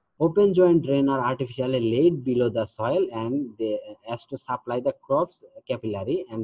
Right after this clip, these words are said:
then it's known artificial। মানে এটা তুমি আস্তে আস্তে নিজে drainage system করে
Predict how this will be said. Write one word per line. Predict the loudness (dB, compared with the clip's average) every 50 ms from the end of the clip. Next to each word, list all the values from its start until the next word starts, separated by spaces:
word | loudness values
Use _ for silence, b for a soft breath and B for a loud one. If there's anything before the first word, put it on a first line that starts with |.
| -8 -6
then | -6 -6 -4 -4 -6
it's | -8 -10 _ -10 -8
known | -6 -4 -4 -4 -4 -4 -6
artificial। | -6 -6 -10 -12 -10 -8 -6
মানে | -6 -4 -4 -2
এটা | -2 -4
তুমি | -4 -4 -8 -12
আস্তে | -12 -12 -14 -16
আস্তে | -18 -16 _ -14
নিজে | -14 -14 -14 _ -14 -16
drainage | -16 _ _ -8 -6 -6 -6 -8 -8
system | -12 _ -18 -14 _ -14 -14 -14 -16 _
করে | -14 -12 -12 -12